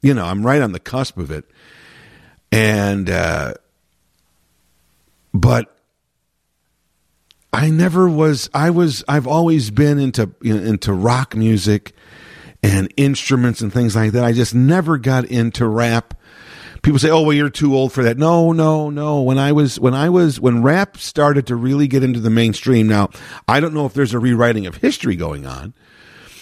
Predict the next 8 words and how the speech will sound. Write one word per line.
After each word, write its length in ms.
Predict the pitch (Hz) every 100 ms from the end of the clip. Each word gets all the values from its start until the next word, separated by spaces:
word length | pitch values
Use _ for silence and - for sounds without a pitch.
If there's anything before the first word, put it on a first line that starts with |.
| - - - -
I've 260 | 120 -
been 140 | - 120
seeing 320 | - 170 127
lately, 640 | 107 135 175 135 110 117
uh, 60 | 98
quite 400 | - 143 143 135
a 60 |
few, 540 | 110 - 123 113 104